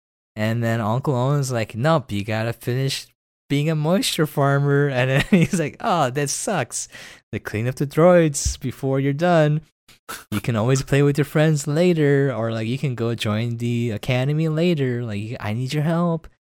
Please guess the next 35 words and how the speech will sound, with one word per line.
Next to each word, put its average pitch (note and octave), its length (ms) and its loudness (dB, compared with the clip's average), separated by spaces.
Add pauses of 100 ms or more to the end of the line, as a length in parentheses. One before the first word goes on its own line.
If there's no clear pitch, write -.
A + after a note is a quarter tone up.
(260)
And A2+ 140 -2
he's D3+ 180 2
just F#3 260 0
a E3+ 60 2
kid E3 600 0 (400)
who C3 60 2
wants D3+ 260 2
to E3+ 80 0
be B2 140 -2
free. G#2+ 560 -2
He A#2 180 -6
wants C3 240 -4
to C#3+ 80 -4
escape C3 380 -4
from G2 280 -6
this F#2 240 -6 (320)
desert B2+ 480 0
place. A#2 400 -4
He G2+ 140 -6
wants G#2 240 -6
to A#2 40 -12
go G#2+ 140 -4
on G2+ 140 -2
adventures. G2 720 -4
He G#2 120 -10
wants G2+ 240 -6
to - 80 -8
have G2+ 200 -4
fun. G2+ 460 -6 (440)
All C3 220 0
of F3 80 0
his D#3+ 180 0
friends A2+ 480 -4
left, G2 380 -6
and, G2 220 -6